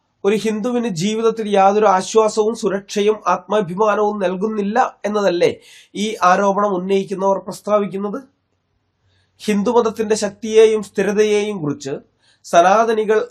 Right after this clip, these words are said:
എത്ര ഉച്ചത്തിൽ പ്രഖ്യാപിച്ചാലും ഒരു കിലോ ഗോതമ്പിനോ പാൽപ്പൊടിക്കോ വേണ്ടി ഹിന്ദുക്കൾ മതം ഉപേക്ഷിക്കുമെന്ന വാദം ഹിന്ദുക്കളെ ദുർബലരും അവസരവാദികളുമായി ചിത്രീകരിക്കുകയല്ലേ ചെയ്യുന്നത്? ആ ആരോപണം കൊണ്ട്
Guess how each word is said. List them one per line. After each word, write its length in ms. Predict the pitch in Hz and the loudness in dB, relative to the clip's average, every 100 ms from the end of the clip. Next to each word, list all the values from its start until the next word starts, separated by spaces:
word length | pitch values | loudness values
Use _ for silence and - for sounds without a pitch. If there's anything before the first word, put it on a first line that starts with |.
| - | -6
എത്ര 280 | 180 - - | -8 -2 -2
ഉച്ചത്തിൽ 540 | - 196 - 233 240 | -2 -6 -4 -4 -4
പ്രഖ്യാപിച്ചാലും 800 | 220 - - 196 170 147 110 95 - _ _ _ _ - | -8 -8 -2 -4 -2 -6 -6 -8 -16 _ _ _ _ -2
ഒരു 140 | 196 214 | 0 0
കിലോ 280 | 208 220 220 | 0 2 2
ഗോതമ്പിനോ 680 | 170 185 202 208 202 214 | 2 0 0 -2 -2 0
പാൽപ്പൊടിക്കോ 600 | 220 196 190 214 185 165 208 | 2 0 0 -2 -4 0 0
വേണ്ടി 280 | 202 190 | 0 -2
ഹിന്ദുക്കൾ 540 | 190 160 170 208 208 208 | -4 -6 -6 -8 -4 -4
മതം 340 | 202 175 202 196 | 0 0 -2 -4
ഉപേക്ഷിക്കുമെന്ന 720 | 180 196 196 214 196 202 202 | -2 -2 -2 -8 -6 -6 -2
വാദം 380 | 196 156 147 - - _ _ _ _ _ _ - | 2 2 2 -2 -6 _ _ _ _ _ _ -10
ഹിന്ദുക്കളെ 440 | 165 180 196 196 | -6 -6 0 0
ദുർബലരും 800 | 185 175 190 185 226 160 156 - _ | 0 -2 -2 0 0 0 -2 -8 _
അവസരവാദികളുമായി 1300 | - 170 202 220 214 214 208 208 208 220 220 220 226 262 - | -4 -2 -2 -4 -2 2 2 0 0 0 2 0 0 -2 -8
ചിത്രീകരിക്കുകയല്ലേ 800 | - 156 165 170 151 143 143 139 | -20 -12 -4 -2 -2 -2 -2 0
ചെയ്യുന്നത്? 460 | 127 135 139 139 143 147 _ _ _ _ _ _ _ _ _ - | -4 -6 -6 -8 -10 -12 _ _ _ _ _ _ _ _ _ -6
ആ 100 | 175 254 - | 0 0 2
ആരോപണം 520 | 190 196 220 220 226 | 0 2 2 2 0
കൊണ്ട് 260 | 214 180 | 0 -2